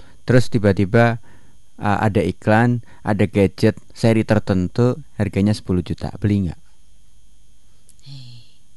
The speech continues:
Speaker 1: Bisa jadi beli.
Speaker 2: Bisa jadi beli.
Speaker 1: Iya kan?
Speaker 2: Betul.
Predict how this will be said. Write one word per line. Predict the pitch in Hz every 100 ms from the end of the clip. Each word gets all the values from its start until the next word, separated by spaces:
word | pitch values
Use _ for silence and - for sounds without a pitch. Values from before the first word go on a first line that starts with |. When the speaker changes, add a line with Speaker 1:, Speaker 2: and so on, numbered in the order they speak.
| -
Speaker 1:
Bisa | 104 87
jadi | 95
beli. | 107 104 87
Speaker 2:
Bisa | - 160
jadi | 135 - 156
beli. | 151 135 - -
Speaker 1:
Iya | 120 110 85
kan? | 101 107
Speaker 2:
Betul. | 120 -